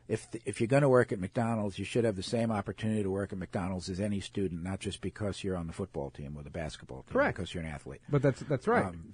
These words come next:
Speaker 1: and, and that should be, that should
Speaker 2: Right,
Speaker 1: be
Speaker 2: you should be allowed to have a
Speaker 1: right.
Speaker 2: car on
Speaker 1: Right.
Speaker 2: campus. You should be allowed.
Speaker 1: And, and now most, most of the, of the,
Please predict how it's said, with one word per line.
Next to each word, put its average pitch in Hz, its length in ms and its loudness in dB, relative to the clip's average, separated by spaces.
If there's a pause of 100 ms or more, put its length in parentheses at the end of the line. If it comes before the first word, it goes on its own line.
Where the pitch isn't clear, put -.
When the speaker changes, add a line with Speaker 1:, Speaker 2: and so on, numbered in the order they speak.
(140)
Speaker 1:
and, 107 340 0
and 117 120 2
that 131 140 6
should 143 200 4
be, 95 220 2 (240)
that 120 160 4
should - 140 6
Speaker 2:
Right, - 80 2
Speaker 1:
be - 60 2
Speaker 2:
you 120 60 6
should 143 160 2
be 131 80 6
allowed 120 300 8
to 123 100 4
have 117 100 4
a 110 40 2
Speaker 1:
right. - 80 -8
Speaker 2:
car 160 400 8
on 135 160 2
Speaker 1:
Right. - 140 0
Speaker 2:
campus. 135 460 2
You 131 80 0
should 117 200 -4
be 117 100 0
allowed. 113 380 2
Speaker 1:
And, 180 80 2
and 175 80 2
now 196 200 6
most, 165 340 6 (100)
most 139 360 6
of 120 200 4
the, 110 340 0
of 101 240 0
the, 98 240 -2